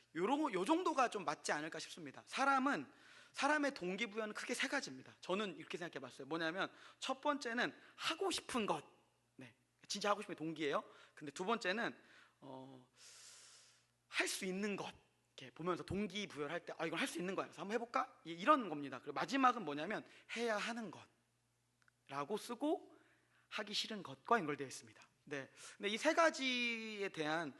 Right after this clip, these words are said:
부분이 있습니다. 근데 보면은 교사라는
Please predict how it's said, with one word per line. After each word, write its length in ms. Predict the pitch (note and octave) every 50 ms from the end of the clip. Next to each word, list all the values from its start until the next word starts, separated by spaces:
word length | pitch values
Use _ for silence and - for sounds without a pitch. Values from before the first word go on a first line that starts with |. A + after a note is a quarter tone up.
| - - -
부분이 260 | - F#3 G#3 G3+ D#3+
있습니다. 420 | C#3 - E3+ D3+ C3 B2+ A#2 B2 -
근데 160 | - G3+ G#3 G#3
보면은 680 | - - F3+ A#3 C#4 C#4+ A#3+ E3+ D#3 D#3+ E3+ C#3 A#2+ - - _ _ _ _ _ - _ _ _ _ _ - - - - - - - - _ -
교사라는 1500 | - E3+ F#3+ G3+ C#4+ C#4 C4 B3+ B3+ A#3+ A#3 A#3 A#3 A3+ A3 G#3+ G#3 F3 D#3 D#3+ F3+ F3+ F3+ F3 E3+ E3 E3 E3+ E3+